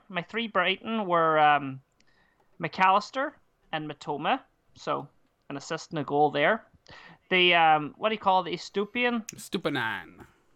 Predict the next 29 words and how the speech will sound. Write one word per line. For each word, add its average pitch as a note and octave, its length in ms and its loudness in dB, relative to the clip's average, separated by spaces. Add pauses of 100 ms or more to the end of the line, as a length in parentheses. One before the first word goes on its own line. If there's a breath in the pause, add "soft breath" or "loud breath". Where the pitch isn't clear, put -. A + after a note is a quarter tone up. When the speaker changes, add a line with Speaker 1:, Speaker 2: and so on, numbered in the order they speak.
Speaker 1:
Us-, G#3 320 2
Estupinan. F#3 1000 0
He, A3+ 380 -4
uh, D#3+ 380 4
ob-, E3 320 0
obviously D#3+ 420 -4
no D#3 200 -8
good. D#3 260 -8 (340 loud breath)
Uh, F3+ 240 6
Trippier, C4+ 480 -2
five G3 360 -2
points. G#3+ 400 -6 (220)
Henry, C4+ 500 -4
two G3+ 240 -14
points, G3 340 -8
but - 100 -16
with C#3 160 -14
another C#3+ 240 -6
game D3 220 -6
against D3 300 -8
Southampton. E3+ 600 -2 (1160 loud breath)
Um, A#3 240 8
I B3+ 80 4
had C#4+ 240 4
three G#4 240 -2
Arsenal A3+ 400 -2
players, D#3+ 420 -8
okay? G#3 340 -4 (600)
Speaker 2:
Yep. A#2 180 -12